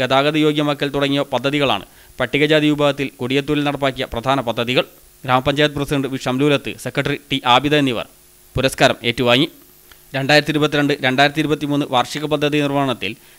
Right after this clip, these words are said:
പട്ടികജാതി വിഭാഗത്തിൽ നൂറ് ശതമാനം ഫണ്ട് വിനിയോഗിക്കാൻ കാരശ്ശേരി ഗ്രാമപഞ്ചായത്തിന് സാധിച്ചു. പട്ടികജാതിക്കാർക്ക് ലൈഫ് മിഷൻ ഭവന പദ്ധതി, വിവാഹ ധനസഹായം, പി എം എ വൈ വീതം ബ്ലോക്ക് പഞ്ചായത്തിന് കൈമാറൽ, വിദ്യാർത്ഥികൾക്ക് ഫർണിച്ചർ, വീട് വാസയോഗ്യമാക്കൽ, വാട്ടർ ടാങ്ക് വിതരണം,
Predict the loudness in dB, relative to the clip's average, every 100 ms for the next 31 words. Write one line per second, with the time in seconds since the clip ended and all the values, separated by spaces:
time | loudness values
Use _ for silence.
0 | -2 -2 2 2 4 4 2 2 0 -2
1 | -2 -4 -2 0 0 0 -2 0 0 2
2 | 0 0 -4 -4 -8 -20 -20 -2 2 2
3 | 2 -2 2 0 0 0 -2 -2 -2 -2
4 | 0 -6 -6 -20 -20 _ -6 -2 0 2
5 | 0 0 -2 -2 -6 -2 -2 -2 -4 -2
6 | 0 0 0 -2 -4 -6 -6 -2 2 2
7 | 0 -2 -2 -2 0 0 -2 -4 2 4
8 | 6 4 4 4 2 0 0 0 2 0
9 | 2 0 0 2 2 0 -4 -8 -10 -2
10 | 0 0 0 -2 -4 -4 -2 -2 -2 -4
11 | -6 -20 -8 -2 0 2 0 0 -2 0
12 | -2 -2 -4 -8 -12 -16 0 0 0 0
13 | 2 2 0 0 -2